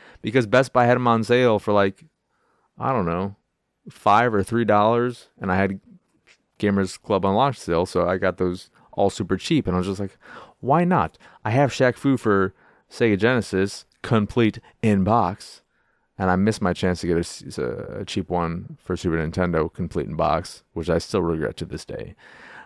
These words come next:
Um, but yeah, there's something I find amusing about Shaq Fu, and that I, I can't pass Shaq Fu for, uh, a few bucks. But I'm going through that process now, and once that's done,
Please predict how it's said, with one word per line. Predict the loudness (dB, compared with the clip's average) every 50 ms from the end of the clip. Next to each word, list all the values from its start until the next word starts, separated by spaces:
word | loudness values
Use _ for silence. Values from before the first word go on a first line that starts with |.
| _ -12
Um, | -10 -8 -6 -6 -6 -8 -8 -10 -12 -14 -16 -20 _ _ _ _
but | -6 -4 -4
yeah, | -2 -4 -4 -8 -14 -18 _ _ _ _
there's | -4 -2 0
something | -2 -2 0 0 0
I | 0 0
find | 0 0 0 0 0 0
amusing | 0 0 0 0 0 0
about | 0 0 0 0
Shaq | 0 0 0 0
Fu, | 0 0 0
and | 0 0
that | -4 -6 -8
I, | -14 -10 -6 -2 -2 0 2 2 2
I | 0 0 -4 _
can't | -12 -10 -10 -10 -10 -8
pass | -4 -4 -4 -2 -4 -8 -12 -16
Shaq | -16 -8 -6 -6 -6 -6 -8
Fu | -10 -10 -10
for, | -8 -6 -6 -6 -6 -8 -14 _ _ _ _ _ _ _ _ _ _ _ _ _ _
uh, | -16 -16 -10 -10
a | -10
few | -6 -6 -6 -4
bucks. | -2 -2 -2 -2 -2 -8 -14 -18 -20 _ _ _ _ _ _ _ _ _ _ _ _ _ _ _ _ _ _ _ _ _ _ -2
But | 2 4
I'm | 4 4 4
going | 4 4 4 4 2
through | -4 -2 2
that | 4 4 4 2
process | 0 0 2 2 2 0 -4 -10 -12 -8
now, | -4 -2 0 2 2 2 0 -2 -4 -8 -18 -20 -20 -20 -20 -20 -20 _ _ _ _
and | 0 2 2 4 2 2 2 -2 -4 -6 _ _ _ _ _ _ _ _ _ _ _ _ _ _ _ _ _ _
once | -4 0 2 4 4 4 2 -2 -6
that's | -2 2 2 2 2 0 -4 -10
done, | -14 -14 -6 0 2 4 4 4 4 2 0 -2 -4 -4